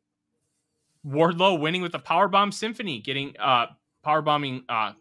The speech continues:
Khan four times. Um, and then you have Powerhouse Hobbs coming out of the ramp and taunting Wardlow, motioning that he wants the belt. I thought this was fine. It was a good match, and you got the best of Wardlow. And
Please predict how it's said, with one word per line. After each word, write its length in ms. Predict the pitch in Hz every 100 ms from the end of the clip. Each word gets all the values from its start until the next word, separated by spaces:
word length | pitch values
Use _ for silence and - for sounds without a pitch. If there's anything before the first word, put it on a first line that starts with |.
| _ _ _ -
Khan 480 | 147 147 151 156 147 _ _
four 260 | - 123
times. 680 | 120 170 170 160 160 160 - _ _ _ _
Um, 520 | 110 104 101 101 101 -
and 180 | 113 113
then 460 | 113 113 110 110 110 _ _ _
you 100 | 127
have 100 | 113
Powerhouse 460 | - 127 120 113 127
Hobbs 220 | 113 -
coming 200 | 123 117
out 100 | 110
of 40 |
the 60 | 107
ramp 160 | 110 104
and 80 |
taunting 380 | 101 113 113 101
Wardlow, 440 | 107 113 113 110 107
motioning 400 | 104 104 113 98
that 180 | 101 92
he 140 | 101
wants 300 | 92 87 87
the 80 | -
belt. 340 | 139 160 156 - _ _ _ _ _ _ -
I 100 | 160
thought 180 | 311 302
this 180 | 285
was 120 | 285 -
fine. 480 | - 240 320 101 - _
It 80 | 127
was 360 | 147 147 - -
a 80 | 127
good 300 | 113 170 175
match, 480 | 160 165 170 - -
and 400 | 120 123 123 123 -
you 160 | 120 123
got 260 | 127 131
the 60 | 127
best 340 | 113 123 131
of 80 | 127
Wardlow. 580 | 117 123 135 110 98 98 - _
And 500 | 104 98 95 92 92